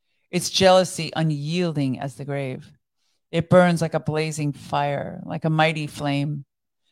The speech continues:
Many waters cannot quench love. Rivers cannot sweep it away.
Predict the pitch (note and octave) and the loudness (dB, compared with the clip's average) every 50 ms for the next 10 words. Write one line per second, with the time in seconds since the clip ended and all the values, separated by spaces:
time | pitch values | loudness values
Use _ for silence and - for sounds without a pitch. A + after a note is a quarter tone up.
0 | _ - F#3+ G3+ G#3 G3+ F#3+ F#3+ F3+ F3 E3+ E3+ D#3+ - - - E3 D#3 D3 C#3 | _ 0 2 4 6 6 8 8 8 8 8 6 2 -2 -2 -2 0 0 -2 -2
1 | B2 - - - D3 C#3 C3+ - D3 C#3+ C#3 C3+ B2+ A#2 G#2+ - D#3 D#3 D3+ E3 | -6 -8 -6 -4 -4 -4 -4 -6 -6 -4 -2 -2 0 -2 -4 -6 -8 -4 0 2
2 | F3 E3+ F3 D#3+ D3+ - - - D#3 D3+ C#3+ - - - - - D#3+ D#3+ C#3+ - | 4 4 4 2 2 -2 -4 -4 -4 -4 -4 -6 -8 -10 -8 -8 -8 -6 -4 -4
3 | D3+ C#3 - - D3 C#3+ C#3 C#3 C3+ C3 C3 B2+ C#3 D3+ C#3+ | -6 -6 -6 -6 -6 -4 -4 -4 -4 -4 -6 -6 -8 -10 -14